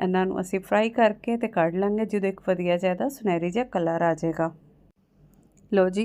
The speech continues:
ਇੱਥੇ ਸਾਡੇ ਕਾਜੂ ਬਦਾਮ ਜਿਹੜੇ ਨੇ ਉਹ ਭੁੱਜ ਗਏ ਨੇ। ਦੇਖੋ ਕਿੱਡਾ ਸੋਹਣਾ ਕਲਰ ਆਇਆ, ਇਹਨਾਂ ਨੂੰ ਅਸੀਂ ਕੱਢ ਲਾਂਗੇ। origignal ਜਿਹੜਾ ਮਖੰਡੀ ਹਲਵਾ ਬਣਦਾ ਵੈ ਨਾ, ਉਹ ਬਣਦਾ ਲੋਹੇ ਦੀ ਕੜਾਹੀ ਵਿੱਚ ਤੇ ਗੁੜ ਦੇ ਨਾਲ ਬਣਦਾ ਹੈ, ਕਿਉਂਕਿ ਮਖੰਡੀ ਹਲਵਾ ਹੈ ਨਾ ਜਿਹੜਾ,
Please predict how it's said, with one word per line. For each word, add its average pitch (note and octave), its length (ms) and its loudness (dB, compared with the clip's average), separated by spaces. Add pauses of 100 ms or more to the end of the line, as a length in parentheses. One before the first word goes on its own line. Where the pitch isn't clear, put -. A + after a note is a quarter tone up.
(120)
ਇੱਥੇ G#3+ 240 2
ਸਾਡੇ A#3 300 2
ਕਾਜੂ G#3 440 2
ਬਦਾਮ F#3+ 440 2
ਜਿਹੜੇ F#3+ 260 4
ਨੇ G3+ 120 2
ਉਹ G#3+ 240 -2
ਭੁੱਜ G#3 300 -2
ਗਏ G3 260 2
ਨੇ। A#3 120 0
ਦੇਖੋ F#3+ 280 -2
ਕਿੱਡਾ F#3 280 0
ਸੋਹਣਾ G#3 280 0
ਕਲਰ G3+ 380 4
ਆਇਆ, G3+ 240 2
ਇਹਨਾਂ F#3 300 0
ਨੂੰ F#3 100 0
ਅਸੀਂ F#3 180 -4
ਕੱਢ D#3+ 300 -2
ਲਾਂਗੇ। F#3 400 0 (440)
origignal A#3 600 4
ਜਿਹੜਾ G3+ 260 6
ਮਖੰਡੀ F#3 500 0
ਹਲਵਾ F#3 380 2
ਬਣਦਾ E3 440 2
ਵੈ F3 180 0
ਨਾ, F#3 180 0 (340)
ਉਹ B3+ 120 4
ਬਣਦਾ G#3 400 4
ਲੋਹੇ F#3 320 4
ਦੀ A3+ 140 0
ਕੜਾਹੀ G3 400 4
ਵਿੱਚ G#3+ 300 -4 (100)
ਤੇ A#3 80 4
ਗੁੜ F3+ 300 2
ਦੇ F3 180 2
ਨਾਲ E3+ 260 0
ਬਣਦਾ E3+ 340 0
ਹੈ, E3+ 60 2
ਕਿਉਂਕਿ G#3 320 0
ਮਖੰਡੀ F#3+ 540 2
ਹਲਵਾ A3+ 260 0
ਹੈ E3+ 80 2
ਨਾ F#3 160 2
ਜਿਹੜਾ, F#3 300 2